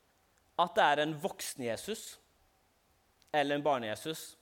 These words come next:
eller en ungdoms-Jesus. Jesus, han er for alle sammen. Og det skal vi lese i Bibelen som, eh, nå som det står om Johannes tre seksten, så står det,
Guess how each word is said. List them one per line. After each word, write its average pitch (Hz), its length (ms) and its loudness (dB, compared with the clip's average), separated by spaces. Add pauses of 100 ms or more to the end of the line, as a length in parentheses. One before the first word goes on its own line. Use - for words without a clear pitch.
(280)
eller 139 280 -2
en 147 100 -8
ungdoms-Jesus. - 720 -12 (720)
Jesus, 170 640 -2 (480)
han 160 160 -4
er 113 80 -4
for 131 240 -8 (320)
alle 92 320 -12
sammen. - 240 -20 (880)
Og 208 100 -2
det 208 140 4
skal 277 120 -2
vi 262 40 0
lese 208 220 2
i 175 40 -6
Bibelen 143 340 2
som, 151 200 -2 (160)
eh, 147 480 2 (180)
nå 131 220 -4
som 147 160 -10
det 147 80 -8
står 131 300 0
om 131 100 -4 (840)
Johannes 123 520 -2 (400)
tre 117 120 -2
seksten, 101 360 -6
så - 80 -20
står 117 220 -6
det, - 40 -12